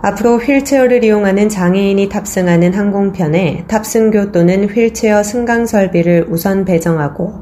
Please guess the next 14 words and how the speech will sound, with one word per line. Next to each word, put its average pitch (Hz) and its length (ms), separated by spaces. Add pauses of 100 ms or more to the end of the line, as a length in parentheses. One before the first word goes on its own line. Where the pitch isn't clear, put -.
(320)
우선 202 360
좌석을 175 480
운영할 196 580
방침입니다. 156 920 (680)
국토교통부는 214 920
이 180 80
같은 202 340
항공 247 400
분야 208 320
교통약자 190 880
편의 240 320
기준 208 260
마련이 175 400
담긴 151 560